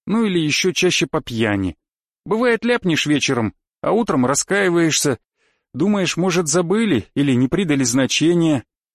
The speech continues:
А оказывается, что нет, помнят.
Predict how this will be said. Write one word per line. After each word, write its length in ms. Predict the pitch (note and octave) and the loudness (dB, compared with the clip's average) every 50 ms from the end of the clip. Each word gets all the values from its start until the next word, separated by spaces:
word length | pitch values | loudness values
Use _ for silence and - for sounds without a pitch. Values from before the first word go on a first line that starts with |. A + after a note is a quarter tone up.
| _ _ _ | _ _ _
А 100 | - F#3 | -4 -4
оказывается, 580 | - - F#3 F3 C#3 D#3 E3+ F3 D3 - F3+ | -2 -2 -2 -2 0 0 0 0 0 0 -2
что 180 | E3+ - - F3+ | -4 0 0 0
нет, 400 | D3 B2 A#2+ B2+ B2 - - - _ _ _ _ _ _ | 2 2 2 0 0 -4 -8 -20 _ _ _ _ _ _
помнят. 640 | - A#2+ A#2+ B2 B2 A#2+ A#2+ A#2+ A#2+ A#2 - - _ | -2 0 0 2 2 4 4 2 2 0 -4 -12 _